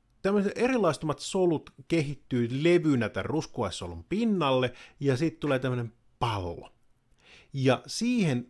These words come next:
lähtee kehittymään. Nyt voidaan puhua, että se on animaalinen puoli, ja sinne indusoituu mesodermi, siitä tulee kaksi solukerrosta, tulee epiplasti ja hypoplasti, ja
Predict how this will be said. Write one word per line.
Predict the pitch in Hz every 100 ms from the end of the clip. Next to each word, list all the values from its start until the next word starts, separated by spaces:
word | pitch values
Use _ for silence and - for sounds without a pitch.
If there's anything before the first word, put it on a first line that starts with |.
| _
lähtee | 127 120 - 117 107
kehittymään. | 120 98 101 - 107 73 52 - _ _ _ _ _ _
Nyt | 160 156
voidaan | 175 151
puhua, | - 170 147 104
että | -
se |
on | 123 -
animaalinen | 196 196 156 127 120 117
puoli, | 107 139 127 113 104 - - 127
ja |
sinne | 120 185 180 147 -
indusoituu | 127 117 107 98 95 98 104
mesodermi, | 185 190 135 117 110 104 101 101 - - _ _
siitä | - 139 123
tulee | - 123 110
kaksi | 104 123 -
solukerrosta, | 123 113 104 98 87 - -
tulee | 101 95 -
epiplasti | 147 127 107 101 92 - - 107
ja | 92 -
hypoplasti, | 170 170 131 117 101 - - - - - _
ja | 127 117 110 104